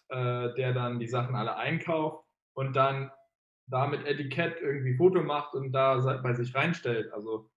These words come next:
du musst dir vorstellen, eine Brauerei, äh, kommt zu uns oder wir kommen zu denen und dann, ähm, machen wir miteinander einen, einen Vertrag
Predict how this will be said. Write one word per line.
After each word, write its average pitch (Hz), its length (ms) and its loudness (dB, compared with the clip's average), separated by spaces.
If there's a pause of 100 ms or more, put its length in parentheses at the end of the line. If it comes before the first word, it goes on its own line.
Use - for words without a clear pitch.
(120)
du 135 60 -4
musst 139 220 -4
dir 131 60 -2
vorstellen, 156 480 0
eine 131 100 -2
Brauerei, 139 640 2
äh, 120 460 -2
kommt 127 240 0
zu 123 100 -6
uns 208 220 2
oder 120 180 0
wir 117 140 0
kommen 127 180 -4
zu - 140 -16
denen 190 440 0 (440)
und 127 200 -2
dann, 131 480 -2
ähm, 120 300 -4
machen 127 300 -4
wir 180 160 4
miteinander 147 540 -4
einen, 127 300 -2
einen 117 520 -10
Vertrag 196 480 -4